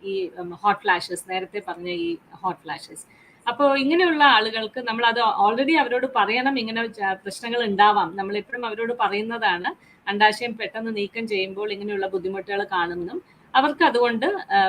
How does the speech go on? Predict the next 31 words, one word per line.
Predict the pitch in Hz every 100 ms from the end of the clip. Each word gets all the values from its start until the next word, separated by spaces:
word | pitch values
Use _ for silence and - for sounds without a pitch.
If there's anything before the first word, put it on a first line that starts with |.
| 185
ഒരു, | 208 214 208 -
ഉം, | 185 185 180
ഷോർട്ട് | 175 214 190 -
കോഴ്സ് | 185 180 - 381 - -
ഹോർമോണൽ | 170 190 170 180 185 180
തെറാപ്പി | 185 165 - 320 185
കൊടുക്കാവുന്നതാണ്. | 160 151 147 151 147 156 160 - _
കാരണം | 196 196 208 202
ഇത് | 208
വളരെ | 214 214 254
അസഹ-, | 220 233 226 247
അസഹനീയമായി | 185 - 220 247 240 247 233 220 226 -
ഉള്ള | 208 208
ഒരു | 208
ബുദ്ധിമുട്ടാണ്, | 202 180 175 175 160 170 139 - 165 160
ആ, |
പ്രശ്നമാണ് | 165 175 - 190 170 143 - -
ഓപ്പറേഷൻ | 180 262 190 208
കഴിഞ്ഞിട്ട് | 196 185 185 202 202 214 208 - _ _ 190
ഉണ്ടാവുന്ന | 185 190 185 190 190
ഒരു, | 175 175 -
ഉം, | 175 165
ഹോട്ട് | 175 160
ഫ്ലാഷസ്. | - 151 - 160 - - -
അതുകൊണ്ട് | 262 294 320
ഒരു | 294 262
ഷോർട്ട് | 254 214 214
കോഴ്സ് | 214 214 - _ _ -
ട്രീറ്റ്മെന്റ് | 214 196 208 196
കൊടുക്കുന്നതാണ് | 202 165 - 170 165 156 226
നല്ലത്. | 175 - - _